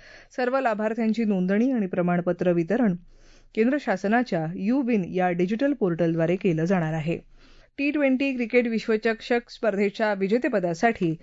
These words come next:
भारत आणि न्यूझीलंड यांच्यात अंतिम लढत आज अहमदाबादच्या नरेंद्र मोदी स्टेडियमवर सुरू आहे. न्यूझीलंडनं नाणेफेक जिंकून प्रथम क्षेत्ररक्षण करायचा निर्णय घेतला आहे. भारतानं जोरदार फटकेबाजी सुरू केली असून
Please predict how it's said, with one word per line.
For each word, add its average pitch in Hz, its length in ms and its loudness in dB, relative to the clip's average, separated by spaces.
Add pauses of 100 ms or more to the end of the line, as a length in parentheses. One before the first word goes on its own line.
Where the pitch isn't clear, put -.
(260)
भारत 196 340 0
आणि 180 160 -2
न्यूझीलंड 190 480 2
यांच्यात 185 380 0
अंतिम 202 400 0
लढत 175 400 0
आज 175 320 0
अहमदाबादच्या 214 800 0
नरेंद्र 208 500 2
मोदी 196 260 0
स्टेडियमवर 165 580 0
सुरू 214 260 0
आहे. 165 240 2 (420)
न्यूझीलंडनं 247 560 2
नाणेफेक 214 400 0
जिंकून 202 400 2
प्रथम 196 300 0
क्षेत्ररक्षण 208 680 0
करायचा 165 400 0
निर्णय 170 260 2
घेतला 160 260 0
आहे. 160 160 0 (360)
भारतानं 226 500 0
जोरदार 208 480 0
फटकेबाजी 196 480 0
सुरू 175 220 -2
केली 170 260 0
असून 175 340 2